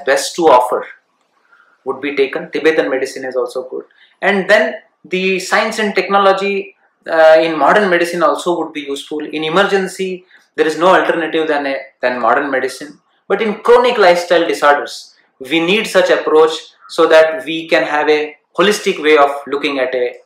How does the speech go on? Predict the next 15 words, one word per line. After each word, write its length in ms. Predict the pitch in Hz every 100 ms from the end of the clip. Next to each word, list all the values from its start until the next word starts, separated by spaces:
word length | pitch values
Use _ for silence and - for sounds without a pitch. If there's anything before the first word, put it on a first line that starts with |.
| _ _ _
disease 640 | 135 - 139 113 - - -
and 200 | 120 113
dealing 280 | 127 123 131
with 180 | 127 127
it. 220 | 143 - - _ - _
So 120 | 170
I 100 | 160
see 260 | 156 185 208
that 420 | 185 180 185 165
in 140 | 156
future, 540 | 151 170 170 180 180 - _ -
integrative 640 | 170 185 240 233 220 220
medicine 380 | 190 180 185 180
will 120 | 170
become 440 | 160 160 165 165